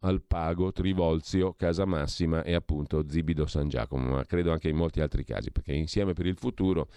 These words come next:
è una roba tipica da lista civica. Lasciamo con ciò La Stampa, andiamo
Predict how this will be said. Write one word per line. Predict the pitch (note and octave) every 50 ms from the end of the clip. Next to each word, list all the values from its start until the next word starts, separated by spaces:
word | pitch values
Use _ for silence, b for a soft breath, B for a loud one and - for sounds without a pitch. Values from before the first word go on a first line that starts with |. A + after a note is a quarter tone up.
| B B B B B B
è | - F#2+
una | G2 G2 G2
roba | G#2 G#2 G2+ G2 F#2+
tipica | - - G2+ F2+ - - D2+ C#2+ - D#2 D2 C#2+ C#2+
da | C#2 C#2+ D2
lista | D2 D2+ C#2+ - - D#2
civica. | - - - D2 C#2 C#2 C#2 - C#2 C2+ - B B B B B B B B B B B B B B
Lasciamo | - F#2 F#2+ - C#3 C#3+ C3+ A#2+
con | G#2+ A2 G#2+
ciò | - - F2 E2 D#2+
La | E2+ F2+
Stampa, | F#2+ - - B2 C3+ D3+ D3+ D#3+ D#3 D3
andiamo | C3 G2 F#2 F2+ F2+ F2+ E2+ E2+ F2 -